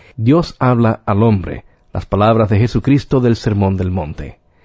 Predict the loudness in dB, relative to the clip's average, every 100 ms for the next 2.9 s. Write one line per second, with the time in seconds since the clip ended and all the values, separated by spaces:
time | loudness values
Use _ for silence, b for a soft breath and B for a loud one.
0 | b b b -2 -2 0 0 0 -2 -8
1 | -2 0 0 0 -2 -4 -10 -4 -4 -2
2 | 0 2 2 2 0 -2 -2 -2 -2